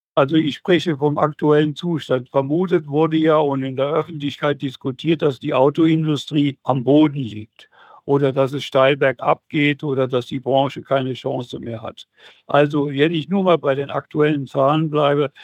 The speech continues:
wir liegen bei allen Schlüsselzahlen fast zweistellig im Plus. Wir produzieren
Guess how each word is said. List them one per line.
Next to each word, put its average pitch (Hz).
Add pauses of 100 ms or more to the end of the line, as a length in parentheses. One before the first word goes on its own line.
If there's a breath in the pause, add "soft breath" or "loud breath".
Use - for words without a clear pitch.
(120)
wir 139
liegen 175
bei 143
allen 185
Schlüsselzahlen 147
fast - (440 loud breath)
zweistellig 147
im 135
Plus. - (360)
Wir 147
produzieren 160